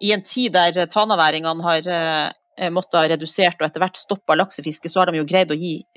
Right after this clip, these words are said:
finske hytteeiere nye rettigheter til fiske i Tanaelva, med utvidet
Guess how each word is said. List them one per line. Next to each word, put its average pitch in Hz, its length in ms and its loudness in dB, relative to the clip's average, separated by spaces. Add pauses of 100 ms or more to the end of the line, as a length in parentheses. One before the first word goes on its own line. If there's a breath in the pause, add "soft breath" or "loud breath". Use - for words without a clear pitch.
(140)
finske 202 480 -4
hytteeiere 147 640 0 (340)
nye 196 360 0 (120)
rettigheter - 540 -6
til 165 100 -6
fiske - 320 -8
i 160 160 -2
Tanaelva, 170 600 -2 (220 loud breath)
med - 120 -8 (140)
utvidet 175 720 2